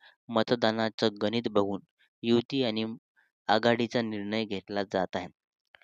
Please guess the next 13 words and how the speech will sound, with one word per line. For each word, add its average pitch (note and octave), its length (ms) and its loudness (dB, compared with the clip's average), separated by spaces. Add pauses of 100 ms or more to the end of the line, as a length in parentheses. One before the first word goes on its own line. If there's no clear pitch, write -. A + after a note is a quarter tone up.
(260)
दरम्यान, G#2+ 440 0
दुसरीकडे A2+ 580 0 (380)
सर्वच A#2+ 540 2
पक्षांनी A2 600 -2
या A2 180 0
निवडणुकीचा G#2 880 0 (680)
स्वबळावर A#2+ 600 4
लढण्याचा G#2 520 -4
निर्णय G#2+ 380 -2
घेतल्यामुळे A2 600 -2 (600)
पक्षांतर B2+ 680 0
देखील A2 440 -2
जोरदार G#2 460 2